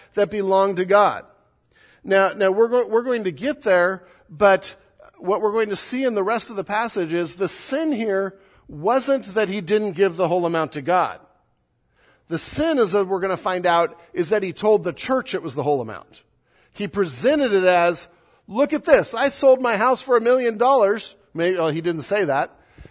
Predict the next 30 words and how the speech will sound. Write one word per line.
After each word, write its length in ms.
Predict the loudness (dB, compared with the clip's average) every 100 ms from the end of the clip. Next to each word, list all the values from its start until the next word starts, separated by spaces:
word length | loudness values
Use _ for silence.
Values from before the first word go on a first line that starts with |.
| -20 -8
But 140 | -4 -2
then 100 | -2
he 80 |
brings 500 | -2 0 2 4 2
in 200 | 2 2
five 260 | 2 0 2
hundred 320 | 4 4 4
thousand 540 | 4 4 4 0 -4 -8 _ _ _ _ _ _ _
and 160 | -10 -4
says, 240 | 0 0
"Yeah, 160 | 2 0
this 160 | -2
is 60 | -6
what 80 | -6
I 60 |
sold 200 | -4 -6
my 100 | -6
house 200 | -6 -6
for. 180 | -8 -10
I'm 80 | -10
giving 280 | -8 -8 -8
it 120 | -10
all 160 | -10 -10
to 80 |
God." 360 | -12 -18 -18 -20 _ _ _ _ _ -12
Why 140 | -10
would 120 | -10
you 60 | -12
do 100 | -10
that? 260 | -8 -10